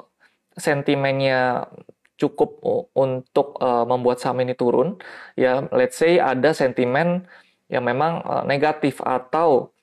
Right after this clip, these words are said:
kita bisa katakan sentimennya ini tidak ra-, ramai lagi. Otomatis biasanya akan harganya mengalami koreksi yang signifikan karena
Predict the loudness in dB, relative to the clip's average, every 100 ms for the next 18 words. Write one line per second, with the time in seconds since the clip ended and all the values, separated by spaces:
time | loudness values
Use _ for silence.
0 | _ -8 -2 0 0 -2 -4 -2 -2 -2
1 | -4 -2 -2 0 0 0 0 2 0 -2
2 | 0 0 0 -4 0 2 2 0 0 2
3 | 2 2 0 -2 -12 -20 _ -10 -4 -2
4 | 0 0 -2 0 2 2 2 0 -2 -4
5 | -4 -2 0 2 2 2 2 0 -4 _
6 | _ -6 -2 0 0 0 -2 -2 0 -2
7 | 0 -2 -2 -4 -4 -2 -4 -2 -2 -2
8 | -2 -4 -4 -8 -4 0 0 0